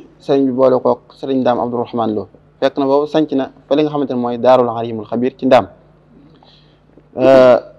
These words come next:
Serigne Dame, génération bi nga xamante ne moom la fa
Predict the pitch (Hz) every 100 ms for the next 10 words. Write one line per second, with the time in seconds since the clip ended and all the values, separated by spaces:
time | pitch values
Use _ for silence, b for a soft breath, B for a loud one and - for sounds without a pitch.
0 | _ _ _ - 151 143 147 208 - _
1 | _ _ _ _ _ _ _ _ _ _
2 | _ _ _ _ _ _ - 113 151 147
3 | 143 151 135 139 147 143 131 131 131 131
4 | 127 123